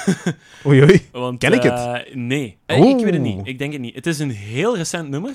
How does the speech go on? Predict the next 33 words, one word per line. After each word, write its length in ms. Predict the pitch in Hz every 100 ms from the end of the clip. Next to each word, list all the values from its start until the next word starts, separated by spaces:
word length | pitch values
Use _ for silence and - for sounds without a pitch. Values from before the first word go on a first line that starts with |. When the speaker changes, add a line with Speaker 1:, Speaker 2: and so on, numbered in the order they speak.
| 151
Speaker 1:
van 360 | 117 135 143 139
april 440 | - - 165 196 202
tweeduizend 320 | 156 135 127
achttien. 380 | 113 - 214 220
Dus, 240 | 120 -
eh, 100 | 131
een 80 | 123
paar 180 | 143 151
maanden 200 | 143 123
geleden 200 | 117 143
is 80 | 160
het 100 | 151
Speaker 2:
Hmm. 80 | 139
Speaker 1:
uitgebracht 420 | 127 110 175 -
geweest. 440 | 180 208 - - _ _ _ _ _ _ _ _ _
Maar 240 | - 131 147
het 200 | 165 - _
intrigeert 760 | 180 170 - 139 110 190 -
mij 240 | 196 185 -
enorm. 580 | 151 143 156 156 117 101 _
Waarom? 580 | 113 113 110 175 294 311 _ _ _
Omdat 260 | 127 127 123
ik 140 | 110
denk 300 | 131 165 226
dat 180 | 147 131
wij 160 | 123 117
nu 500 | 120 127 180 269 269 _
in 140 | 131
een 80 | 131
soort 380 | - 143 127 -
van 280 | 131 120
transitie 640 | - 113 113 107 185 - 226
zitten 340 | 226 233 262